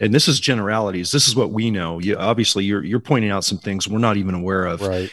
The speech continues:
Speaker 1: And I think the American people as a mass are not aware of because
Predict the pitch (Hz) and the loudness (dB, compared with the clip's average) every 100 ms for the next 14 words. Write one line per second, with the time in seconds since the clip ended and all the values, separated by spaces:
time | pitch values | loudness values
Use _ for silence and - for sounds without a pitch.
0 | - 101 107 120 110 104 101 104 - 87 | -4 -2 0 -2 0 0 0 -2 -4 -2
1 | 123 117 98 - 98 92 92 107 113 - | 0 2 0 2 0 0 0 2 2 0
2 | - 104 95 92 90 113 90 87 85 101 | -2 -2 -2 -2 2 4 4 0 -4 -6
3 | - 98 90 | 0 0 0